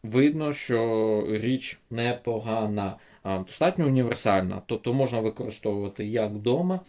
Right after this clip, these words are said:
так і за кермом вашого авто.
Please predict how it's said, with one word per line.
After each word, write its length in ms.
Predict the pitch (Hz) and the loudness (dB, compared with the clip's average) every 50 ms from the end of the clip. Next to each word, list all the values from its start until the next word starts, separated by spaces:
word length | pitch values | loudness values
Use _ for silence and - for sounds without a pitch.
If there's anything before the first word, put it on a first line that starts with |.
| - - - - - _ _ _ | -18 -20 -20 -20 -20 _ _ _
так 340 | - 139 160 170 165 - - _ | -4 -2 -2 -2 -4 -8 -14 _
і 380 | - 123 120 123 127 127 123 - 120 | -6 -4 -2 0 0 0 -2 -4 -6
за 400 | 110 107 113 110 110 117 113 110 | -2 2 2 4 4 2 0 -2
кермом 600 | - - 117 98 98 104 104 104 107 107 110 113 - - _ _ _ _ _ _ | -4 -6 -4 -4 -2 0 0 2 2 0 -2 -4 -10 -16 _ _ _ _ _ _
вашого 720 | - 101 95 92 98 101 104 - - 113 - 101 92 - - | -10 -10 -6 -4 -4 -4 -4 -4 -6 -6 -6 -4 -6 -6 -4
авто. 440 | - 92 90 92 - _ _ - 92 | -2 -4 -4 -4 -6 _ _ -20 -20